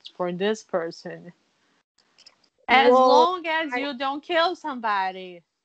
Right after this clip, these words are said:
Speaker 2: Well, I think that is what Lucas tried to do <laughs> for Kim.
Speaker 1: Well, yeah, but the,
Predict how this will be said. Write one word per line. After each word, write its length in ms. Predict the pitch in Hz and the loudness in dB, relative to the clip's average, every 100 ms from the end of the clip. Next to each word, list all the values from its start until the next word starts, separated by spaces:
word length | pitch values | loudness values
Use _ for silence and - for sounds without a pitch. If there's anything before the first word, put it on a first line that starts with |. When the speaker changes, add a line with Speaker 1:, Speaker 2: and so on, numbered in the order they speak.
| _ - | _ 2
Speaker 2:
Well, 400 | 240 240 - - | 4 4 2 0
I 200 | 220 240 | 0 0
think 580 | 277 - 262 339 415 - - | -2 0 0 0 -6 -10 -4
that 220 | 294 285 | 0 2
is 200 | 277 262 | 0 -2
what 280 | 247 247 - | -2 -2 -4
Lucas 560 | 220 233 226 226 214 | -2 -2 0 -2 -2
tried 400 | - 311 220 220 214 | -6 0 0 0 -2
to 120 | 214 | -6
do 280 | 196 233 311 | -2 0 0
<laughs> 300 | - - - | 0 -4 -6
for 240 | - 220 - | -4 -4 -2
Kim. 400 | - - 269 247 _ _ 214 240 - 269 _ _ _ _ _ _ _ _ _ _ _ _ _ _ _ _ _ _ - | -2 -2 -2 -4 _ _ -16 -16 -12 -14 _ _ _ _ _ _ _ _ _ _ _ _ _ _ _ _ _ _ -6
Speaker 1:
Well, 400 | 285 294 208 - | -2 0 -2 -6
yeah, 440 | 233 277 381 269 | -14 -4 0 0
but 320 | 208 220 208 196 | -2 -8 -12 -10
the, 200 | 214 | -12